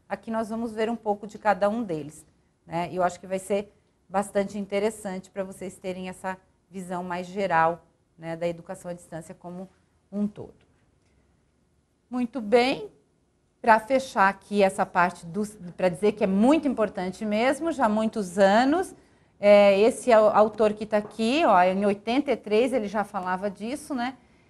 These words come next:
que a instituição que não percebesse que havia uma inter-relação tão grande entre todos os componentes desse sistema, que não era mais um professor que ensinava e um aluno que aprendia, né?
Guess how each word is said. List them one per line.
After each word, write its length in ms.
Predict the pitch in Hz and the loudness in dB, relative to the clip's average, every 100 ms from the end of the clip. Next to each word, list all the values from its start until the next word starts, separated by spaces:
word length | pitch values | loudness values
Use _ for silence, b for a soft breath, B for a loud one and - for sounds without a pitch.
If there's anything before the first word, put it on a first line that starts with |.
| b _ _ | b _ _
que 160 | 311 | -2
a 60 | 359 | 0
instituição 600 | 370 359 349 320 - 339 | 0 -2 -2 -4 0 0
que 120 | 359 | 0
não 120 | 359 349 | -2 0
percebesse 1040 | 349 302 339 233 240 233 214 - 147 143 _ b b b _ | -2 -2 -4 0 4 4 2 -4 -14 -16 _ b b b _
que 440 | 254 254 247 240 | -2 2 2 2
havia 320 | - 226 208 302 | 2 0 2 0
uma 140 | 311 | 2
inter-relação 600 | 311 302 285 285 285 269 | 2 2 4 2 0 -2
tão 260 | 269 311 330 | 2 0 2
grande 680 | 294 294 330 220 185 160 | 2 4 4 2 0 -2
entre 240 | 208 220 240 | -2 -4 0
todos 260 | 269 285 | 2 2
os 140 | 285 285 | 0 -2
componentes 580 | 269 254 233 226 220 - | 0 0 -2 -2 -4 -4
desse 280 | 220 - | -8 -8
sistema, 720 | 190 202 202 214 247 233 156 - b b b | -10 -10 -6 0 2 2 -2 -6 b b b
que 80 | - | 0
não 160 | 247 254 | 2 4
era 160 | 302 | 4
mais 360 | 285 254 269 233 | 2 2 2 2
um 80 | 240 | -2
professor 560 | 254 - 240 269 277 | -2 -4 -4 2 2
que 100 | 269 | 2
ensinava 560 | 254 254 226 233 247 233 | -6 -2 0 2 2 0
e 40 | |
um 100 | 233 | 0
aluno 340 | 220 214 220 214 | 0 0 -4 -2
que 80 | |
aprendia, 680 | 214 208 190 165 160 147 - b b b - | -4 -2 -6 -6 -6 -8 -8 b b b -4
né? 320 | 185 254 | 2 2